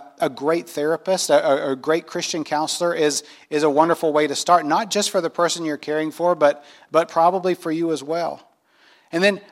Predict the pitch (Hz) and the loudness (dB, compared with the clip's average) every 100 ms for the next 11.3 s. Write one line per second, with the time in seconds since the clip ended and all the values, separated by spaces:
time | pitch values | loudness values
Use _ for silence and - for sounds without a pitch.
0 | _ - 202 185 - - 170 151 147 - | _ -4 2 2 0 2 6 6 4 -4
1 | - 202 254 - 202 233 202 165 175 165 | 0 0 0 -2 0 0 -2 -4 -2 2
2 | 185 208 - 208 254 - 156 151 - 151 | 2 2 -2 -4 -4 -2 -2 -2 0 2
3 | 180 165 143 147 156 190 190 - 175 - | 2 0 2 2 0 -6 -6 -4 -8 -6
4 | - 180 196 170 - 175 143 139 - - | -2 -2 0 -2 -4 -4 -6 -4 -8 -8
5 | - - - 160 156 180 175 190 170 - | -18 -16 4 6 6 2 2 2 0 -2
6 | 160 160 156 156 - - - 151 156 147 | -2 0 -2 -6 -10 -16 -4 -4 -2 -4
7 | 147 160 165 - 180 190 170 - 175 165 | 0 2 2 0 0 0 -2 0 0 0
8 | - 143 139 - _ 156 147 143 - 143 | 2 2 2 -10 _ 2 2 2 -4 -4
9 | - 170 170 180 185 147 143 139 143 151 | -4 0 2 2 0 -2 0 4 4 4
10 | 170 151 139 127 156 175 165 165 143 143 | -2 -2 -2 2 2 2 -2 0 4 6
11 | 156 - | 4 0